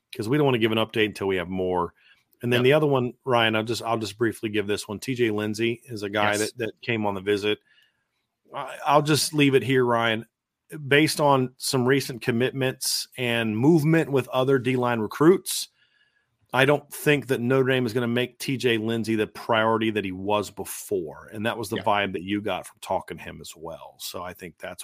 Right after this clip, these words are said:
Speaker 1: one that I,
Speaker 2: Yes.
Speaker 1: I think in the end, unless things change quickly, I don't see that one going anywhere moving forward. So that, I believe that wraps up the twenty-four kids, Ryan. You're gonna try to get a hold of Davis Andrews,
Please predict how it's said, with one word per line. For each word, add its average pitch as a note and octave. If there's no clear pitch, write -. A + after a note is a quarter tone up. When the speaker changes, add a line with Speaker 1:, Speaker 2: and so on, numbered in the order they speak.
Speaker 1:
one F#2
that F2+
I, F2+
Speaker 2:
Yes. -
Speaker 1:
I B2
think C#3+
in C3+
the A#2+
end, A#2+
unless G#2
things A#2
change A2
quickly, G2
I F2+
don't F#2
see A2
that F2+
one F2
going F2+
anywhere E2+
moving F#2
forward. D#2+
So G#2+
that, A#2+
I B2+
believe C3
that C3
wraps A#2+
up A#2
the G#2+
twenty-four A#2
kids, F#2+
Ryan. F#2
You're F#2
gonna G#2+
try G#2+
to G#2
get G2+
a -
hold G#2
of F#2+
Davis F#2+
Andrews, F#2